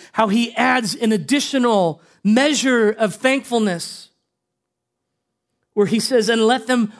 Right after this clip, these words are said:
offer sacrifices of thanksgiving and tell of his deeds in songs of joy." That the Lord Jesus Christ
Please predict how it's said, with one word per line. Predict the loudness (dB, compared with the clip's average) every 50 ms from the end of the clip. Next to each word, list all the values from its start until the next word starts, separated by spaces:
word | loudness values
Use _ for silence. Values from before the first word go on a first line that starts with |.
| -20 -20 _ _
offer | 0 0 0 -2 -2 -2 -2 -2
sacrifices | -2 -4 -4 -2 -2 -2 0 -2 -2 -2 -2 -2 0 0 -2 -2 -4 -6 -6 -6
of | -6 -6 -4
thanksgiving | -2 -2 -2 -4 -6 -6 -4 -4 -2 -2 -2 -2 -4 -6 -10 -14 -18 _
and | -4 -4 -4 -2 0
tell | 0 2 2 2 2
of | 0 0 0 0
his | -2 -2 -4
deeds | -4 -4 -2 0 0 0 -2 -4 -6 -12 -16 -20 -10 -4
in | -2 -2 -2
songs | -2 -4 -4 -2 -2 0 0 -2 -2 -4 -6
of | -8 -10 -10 -8
joy." | -4 -2 -2 0 0 -2 -4 -8 -12 -16 -20 _ _ _ _ _ _ _ _ _ _ _ _ _ _ _ _ _ _ _ _ _ _ _ _ _ _ _ _ _ _ _
That | -16 -8 -4
the | -2
Lord | 0 2 2 2 0 0
Jesus | -2 -6 -6 -6 -6 -8 -8
Christ | -8 -8 -6 -6 -6 -6 -8 -12 -14 -16 -20 -20 -20